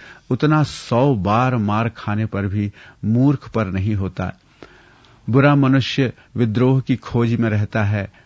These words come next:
उसको दबाने के लिए क्रूर दूत भेजा जाता है। मूर्खता के आवेश में डूबे हुए मूर्ख मनुष्य की अपेक्षा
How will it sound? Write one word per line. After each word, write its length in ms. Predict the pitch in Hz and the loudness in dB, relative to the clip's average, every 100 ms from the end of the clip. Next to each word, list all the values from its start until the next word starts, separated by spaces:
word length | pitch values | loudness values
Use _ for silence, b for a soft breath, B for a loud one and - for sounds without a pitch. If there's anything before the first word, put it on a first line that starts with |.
| b b - | b b -8
उसको 520 | 120 - 151 151 - _ 117 | -6 0 2 2 -4 _ -4
दबाने 520 | 113 110 120 143 151 | 0 2 2 2 0
के 180 | 143 127 | 0 -2
लिए 300 | 104 98 92 | 0 -2 -6
क्रूर 540 | - - 147 151 139 | -6 0 4 4 2
दूत 460 | 117 113 135 135 - | 0 0 0 0 -4
भेजा 320 | 104 117 113 | 0 2 2
जाता 360 | 104 98 90 101 | 0 -2 -2 -2
है। 280 | 98 92 - b b b b b - | -2 -6 -10 b b b b b 0
मूर्खता 500 | 117 131 - 165 165 | 2 2 0 0 0
के 180 | 156 131 | 2 2
आवेश 480 | 107 110 131 - | 2 2 0 0
में 200 | 143 160 - b b b b _ - | 0 0 -4 b b b b _ -2
डूबे 400 | 104 139 160 170 | 2 4 6 4
हुए 200 | 131 107 | 4 2
मूर्ख 380 | 98 101 117 127 | 2 0 0 2
मनुष्य 440 | 123 147 147 170 | 4 2 0 -4
की 200 | 156 117 | -4 -2
अपेक्षा 580 | 95 92 123 - 127 | -2 -2 -2 -2 -2